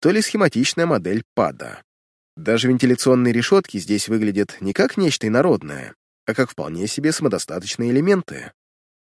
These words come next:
Невольно думаю только о том, что внутри на конвейерах или из промышленных индукционных печей рождается не продукт для широкого потребления, а, что называется, вещь, драгоритный покров. Должно быть чертовски приятно работать в таком месте.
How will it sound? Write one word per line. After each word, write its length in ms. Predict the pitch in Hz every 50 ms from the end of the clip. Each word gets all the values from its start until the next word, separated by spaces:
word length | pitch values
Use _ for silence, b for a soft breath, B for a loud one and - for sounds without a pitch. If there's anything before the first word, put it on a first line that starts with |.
| _ _ _ _ _ _ _ _ _ _ _
Невольно 480 | 185 185 110 151 208 233 226 214 170
думаю 320 | 135 165 180 185 180 165 -
только 260 | - 156 151 - 123
о 40 | 110
том, 200 | - 131 143 139
что 160 | - - 117
внутри 400 | 104 95 90 - - 120 131 143
на 80 | 139 131
конвейерах 720 | 110 104 98 92 101 117 131 127 120 120 110 101 - - - _ -
или 220 | 104 113 110 107
из 300 | 110 104 104 107 101 - -
промышленных 600 | - 110 107 113 113 - - 107 98 - - -
индукционных 540 | 113 107 117 - - - 117 110 92 -
печей 580 | - 160 151 - - - 180 160 107 - - - _ _ -
рождается 580 | - 107 110 107 - 127 123 123 123 - 117
не 80 | 107 95
продукт 460 | - 85 92 120 185 233 - - -
для 180 | 135 143 165 165
широкого 400 | - - - 170 156 - 117 107
потребления, 800 | - 123 147 151 175 185 165 123 92 80 69 67 67 65 62 - _ _ _
а, 100 | - 92
что 180 | 92 - - 110
называется, 720 | 120 113 107 107 107 110 110 101 - - 107 98 95 87
вещь, 580 | 78 - 82 120 165 196 - - - - - - _ _ _ _ _ _
драгоритный 560 | - 190 190 123 92 92 123 131 - - - -
покров. 520 | 104 101 - - - - - - - - _ _ _ _ _ _ _ _ _ _ _ _ _ _
Должно 400 | 170 123 147 170 - 220 220 208
быть 100 | 208 -
чертовски 460 | - 190 - 185 185 180 - - 156
приятно 680 | - 147 165 - 247 220 196 - 87 87 80 76 - -
работать 400 | - 113 120 139 143 127 104 90
в 60 | -
таком 260 | - 113 - 139 131 127
месте. 520 | 113 87 - - - - - - -